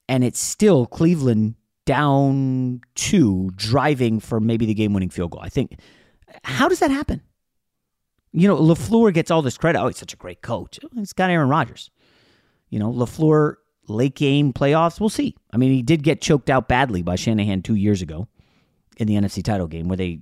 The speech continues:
threw the ball, I think, famously eight times with Garoppolo. Uh, and then Garoppolo, uh, beat them another time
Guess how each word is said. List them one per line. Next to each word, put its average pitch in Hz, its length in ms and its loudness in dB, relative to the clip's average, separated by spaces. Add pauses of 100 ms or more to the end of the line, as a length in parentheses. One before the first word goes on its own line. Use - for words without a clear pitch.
(140)
threw 117 160 0
the 95 80 -2
ball, 95 200 0
I 90 60 0
think, 95 160 -4
famously 95 520 -4
eight 104 240 -4
times 85 420 -6
with 82 140 -10
Garoppolo. 80 520 -8 (500)
Uh, 92 280 -4
and 110 120 0
then 104 140 2
Garoppolo, 107 540 2 (880)
uh, 90 720 0 (180)
beat 123 180 0
them 104 140 2
another 104 480 2
time 80 500 -10